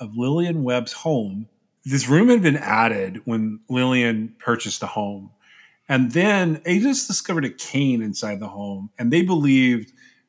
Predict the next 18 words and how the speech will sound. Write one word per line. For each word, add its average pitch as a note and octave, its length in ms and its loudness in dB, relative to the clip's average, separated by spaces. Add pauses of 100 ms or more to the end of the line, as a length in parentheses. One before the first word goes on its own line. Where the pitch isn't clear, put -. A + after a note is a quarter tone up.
that A2 260 -8
that D3+ 360 2
cane A2+ 720 -2 (560)
was C#3 180 -2
probably E3 480 4
used B2 440 2
by A2 180 -2
Webb G#2+ 500 -6
after A#2+ 300 -2
he A#2 140 -2
got A2+ 180 -2
shot C#3 400 2
in A2+ 100 -2
the A2 80 -2
leg G#2 540 -4 (240)
by G#2+ 80 -6
Greg G#2 280 -6
Adams. G2+ 680 -8